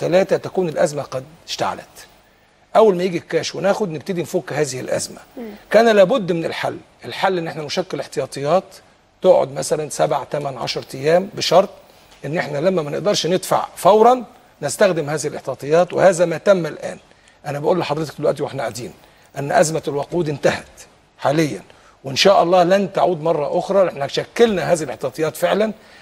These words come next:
Speaker 1: تلمسي ذلك من مرورك على الطرق الآن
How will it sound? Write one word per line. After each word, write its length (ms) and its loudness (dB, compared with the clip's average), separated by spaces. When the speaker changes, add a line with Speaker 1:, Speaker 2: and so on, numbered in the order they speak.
Speaker 1:
تلمسي 460 4
ذلك 400 2
من 160 -4
مرورك 360 2
على 140 4
الطرق 340 2
الآن 420 4